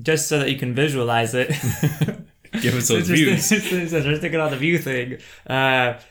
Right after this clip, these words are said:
Speaker 1: we are both sitting on my couch, and then we have my chair, whose faux leather, or whatever you wanna call it, is literally falling off to the point where now we're probably getting close to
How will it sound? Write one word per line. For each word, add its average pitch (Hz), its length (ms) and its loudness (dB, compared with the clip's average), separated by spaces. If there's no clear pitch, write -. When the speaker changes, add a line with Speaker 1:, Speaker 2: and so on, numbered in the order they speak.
Speaker 1:
we 139 200 0
are 135 120 0
both 143 220 0
sitting 143 340 -2
on 139 80 0
my 143 120 0
couch, 135 520 -2
and 131 140 -4
then 131 160 -6
we 127 80 -6
have 135 240 -4
my 117 180 -2
chair, 143 540 -2
whose 131 420 -4
faux 135 340 -2
leather, 120 540 -2
or 117 120 -4
whatever 127 280 0
you 117 100 -2
wanna 113 200 -2
call 110 220 -4
it, 117 200 -4
is 113 240 -2
literally 127 420 -2
falling 120 320 -4
off 117 220 -2
to 113 80 -10
the 113 60 -8
point 117 240 -6
where 120 120 -6
now 156 280 -2
we're 247 180 -4
probably 202 520 -6
getting 127 260 -6
close 131 260 -6
to 110 180 -10